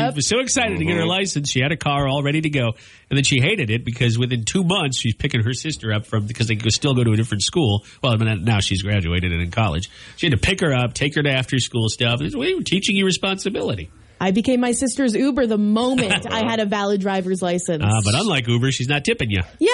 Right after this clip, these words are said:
Speaker 3: no tip, nothing.
Speaker 1: No tip.
Speaker 2: So if this law passes in Iowa, do you guys know if there's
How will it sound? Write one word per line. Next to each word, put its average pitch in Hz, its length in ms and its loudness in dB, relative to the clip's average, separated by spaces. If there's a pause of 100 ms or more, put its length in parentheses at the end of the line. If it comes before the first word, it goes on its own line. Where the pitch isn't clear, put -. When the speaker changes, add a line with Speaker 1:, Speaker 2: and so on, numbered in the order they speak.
Speaker 3:
no 415 260 2
tip, 440 420 0
nothing. 349 520 2
Speaker 1:
No 185 180 0
tip. 202 220 0
Speaker 2:
So 135 320 2
if 131 220 -2
this 226 280 0
law 135 360 2
passes 101 760 -2
in 95 140 2
Iowa, 92 500 0
do 90 180 -2
you 131 80 4
guys 165 200 0
know 151 80 2
if 127 80 -4
there's 104 200 0